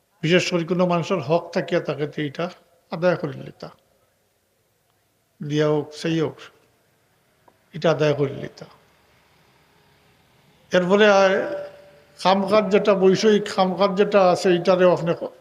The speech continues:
আটাইয়া রাখতা। রমজান শরীফও এমন কোনো বাড়ি খাম করতা না যেটা আপনার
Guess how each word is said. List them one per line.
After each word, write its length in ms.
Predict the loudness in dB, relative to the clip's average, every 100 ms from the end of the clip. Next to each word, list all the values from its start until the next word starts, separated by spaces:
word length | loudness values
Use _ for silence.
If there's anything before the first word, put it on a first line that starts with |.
| _ _ -8
আটাইয়া 380 | 0 4 4
রাখতা। 360 | 4 0 -2 -2
রমজান 460 | 0 -2 0 0 0
শরীফও 600 | -2 -2 0 0 0 -6 -20 -20 _ _ _ -2
এমন 360 | 0 2 2 0
কোনো 580 | 0 2 2 2 -4 -16 -20 _ _ _ _ _ _ _ -2
বাড়ি 340 | 2 2 2
খাম 360 | 2 2 2 2
করতা 320 | 0 0 0
না 140 | 0
যেটা 320 | 0 0 2 2
আপনার 240 | 0 -4